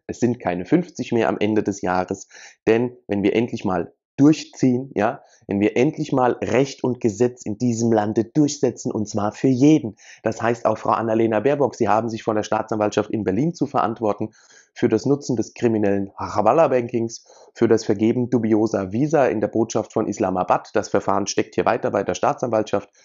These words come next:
Es geht um Ihre Mitarbeiter, die offenkundig, obwohl es Identitäten waren, von denen man wusste, dass sie gefälscht oder gestohlen sind, sie waren der Meinung, man gibt den Leuten trotzdem den deutschen Pass. Und sie sind es, die immer noch verhindert, dass wir abschieben nach Afghanistan und nach Syrien.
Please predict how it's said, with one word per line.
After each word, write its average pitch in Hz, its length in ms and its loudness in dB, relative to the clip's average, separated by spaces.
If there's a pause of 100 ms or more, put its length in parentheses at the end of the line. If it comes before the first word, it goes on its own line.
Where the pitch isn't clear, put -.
(100)
Es - 140 -8
geht 107 200 2
um 101 80 -2
Ihre 95 180 0
Mitarbeiter, 120 640 0 (320)
die - 220 -4
offenkundig, 139 640 0 (240)
obwohl 135 500 4
es - 320 -10 (560)
Identitäten 127 720 0
waren, 117 180 0
von 113 140 -4
denen 101 180 2
man 98 140 -2
wusste, 156 260 0
dass 120 140 0
sie 110 100 -2
gefälscht 127 400 0
oder 107 120 -2
gestohlen 113 380 0
sind, 117 220 -2 (420)
sie 214 220 -2
waren 160 260 2
der 147 80 -2
Meinung, 110 380 -2
man 101 160 -6
gibt 110 180 -4
den 101 80 0
Leuten 90 320 -2
trotzdem 113 400 0
den 98 160 -2
deutschen 92 320 -4
Pass. - 260 -10 (220)
Und 220 220 2
sie 196 100 0
sind 165 240 4
es, 156 140 -4
die 147 120 0
immer 123 220 2
noch 117 240 -2
verhindert, 147 680 -2
dass - 180 -4
wir - 180 0
abschieben 135 400 -4
nach 120 140 -2
Afghanistan 107 680 -4
und 85 120 -6
nach 87 120 -8
Syrien. 120 520 0